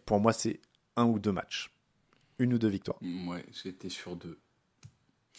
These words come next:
Speaker 2: Encore une fois, hein, enfin, on, on, on va se faire insulter et, et comme on disait, les, les pronos, c'est toujours
Speaker 1: Ah.
Speaker 2: compliqué parce que les, les
Speaker 1: Dé-,
Speaker 2: Giants
Speaker 1: détache, dé-, détache-toi des
Speaker 2: Non,
Speaker 1: commentaires,
Speaker 2: non, mais
Speaker 1: Victor.
Speaker 2: ce que
Speaker 1: Moi,
Speaker 2: je
Speaker 1: j'ai,
Speaker 2: veux dire,
Speaker 1: j'ai
Speaker 2: c'est
Speaker 1: décidé
Speaker 2: que
Speaker 1: de,
Speaker 2: c'est
Speaker 1: j'ai décidé de plus regarder Twitter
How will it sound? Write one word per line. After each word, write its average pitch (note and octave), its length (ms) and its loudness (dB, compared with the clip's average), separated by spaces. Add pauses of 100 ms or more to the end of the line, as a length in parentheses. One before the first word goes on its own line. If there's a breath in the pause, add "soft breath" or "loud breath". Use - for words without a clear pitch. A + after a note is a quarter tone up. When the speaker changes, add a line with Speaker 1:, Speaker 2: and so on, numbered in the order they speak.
(300 loud breath)
Speaker 2:
Encore D3+ 240 12
une G3 80 12
fois, A#3 260 12
hein, E3+ 180 12
enfin, C3+ 180 6
on, A2+ 520 2
on, A2 360 -2
on G#2+ 60 0
va A2+ 120 2
se A2+ 80 -2
faire A#2+ 140 4
insulter A2+ 640 6
et, G2+ 560 2
et F#2+ 80 -6
comme D3 200 8
on D3+ 120 10
disait, C#3+ 480 6
les, G#2+ 180 6
les G2+ 140 4
pronos, C3 400 6
c'est - 80 -12
toujours G2+ 180 -6
Speaker 1:
Ah. - 60 -4
Speaker 2:
compliqué C3+ 320 4
parce - 120 0
que - 140 0 (380 soft breath)
les, A#2 260 10
les A#2 200 8
Speaker 1:
Dé-, A#2+ 120 4 (140)
Speaker 2:
Giants D#3+ 100 12
Speaker 1:
détache, E3+ 460 10
dé-, C3+ 260 2 (100)
détache-toi C3 600 6
des A#2 120 6
Speaker 2:
Non, - 20 -8
Speaker 1:
commentaires, F#3 380 10
Speaker 2:
non, G#3+ 40 12
mais F#3+ 120 10
Speaker 1:
Victor. - 100 4
Speaker 2:
ce - 20 -4
que E3 60 2
Speaker 1:
Moi, E3 80 12
Speaker 2:
je C3+ 60 8
Speaker 1:
j'ai, D#3 40 6
Speaker 2:
veux E3 80 10
dire, G3+ 140 6
Speaker 1:
j'ai - 80 6
Speaker 2:
c'est D#3 80 6
Speaker 1:
décidé C#3+ 340 8
Speaker 2:
que D#3+ 60 4
Speaker 1:
de, C#3 460 10
Speaker 2:
c'est - 280 4
Speaker 1:
j'ai A2+ 100 -2
décidé C#3 360 2
de A2+ 180 6
plus - 160 -4
regarder C3 300 8
Twitter - 280 0